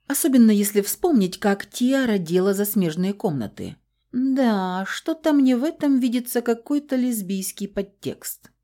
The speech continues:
То ли я такая испорченная, то ли местные нравы совершенно иные, нежели мне представлялось.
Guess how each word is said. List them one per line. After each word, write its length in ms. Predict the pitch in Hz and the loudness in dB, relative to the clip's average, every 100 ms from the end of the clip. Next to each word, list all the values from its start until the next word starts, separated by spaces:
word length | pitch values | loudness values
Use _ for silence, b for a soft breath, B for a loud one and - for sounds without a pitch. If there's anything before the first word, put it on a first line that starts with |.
| _ | _
То 100 | - | 0
ли 100 | 330 | 2
я 260 | 190 143 220 | 2 2 -2
такая 420 | 240 240 233 220 | -4 -2 0 2
испорченная, 880 | 214 214 - 233 226 - 220 208 208 | 0 -2 -2 2 0 2 2 2 0
то 120 | 285 | 0
ли 120 | 285 | 2
местные 480 | 226 240 - 254 262 | 2 2 0 0 2
нравы 440 | 190 160 156 156 | 2 0 -2 -4
совершенно 680 | 156 175 180 180 - 175 175 | -4 -4 -4 -6 -6 -4 -4
иные, 680 | - - 240 220 147 120 120 | -6 -2 0 2 0 -2 -4
нежели 520 | 135 147 175 208 208 | -2 -4 -4 -4 -2
мне 260 | 185 147 151 | -2 -4 -6
представлялось. 880 | 151 - - 175 135 78 - - | -8 -8 -8 -6 -8 -10 -14 -18